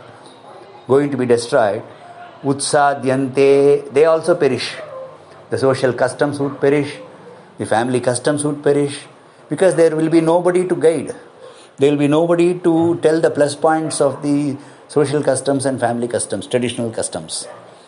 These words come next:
because all would have been dead by then. Then who would guide who? These problems would occur, O Krishna,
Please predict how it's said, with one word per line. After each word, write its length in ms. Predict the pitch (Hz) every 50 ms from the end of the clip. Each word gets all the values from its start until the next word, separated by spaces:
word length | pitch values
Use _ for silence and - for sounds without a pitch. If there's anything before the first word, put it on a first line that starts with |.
| - - - -
because 260 | 143 151 156 147 -
all 280 | 147 143 147 165 170 160
would 100 | 151 143
have 160 | 139 139 131
been 200 | 143 139 135 120
dead 220 | 123 127 120 113
by 140 | 110 101 95
then. 260 | 90 90 80 - - - - - - - - - - - - - - -
Then 200 | 135 139 139 123
who 160 | 131 180 196 196 202
would 160 | 202 160 131
guide 300 | 143 160 165 170 170 156 135 131
who? 100 | 160 151 110 90 - - - - - - - - - - - - - -
These 200 | - 131 131 131
problems 560 | - 131 127 127 131 127 131 135 139 123 - 120
would 100 | 113 107
occur, 320 | 101 - - - 120 110
O 140 | 113 104 95
Krishna, 560 | - - 101 87 - - 101 92 87 80 -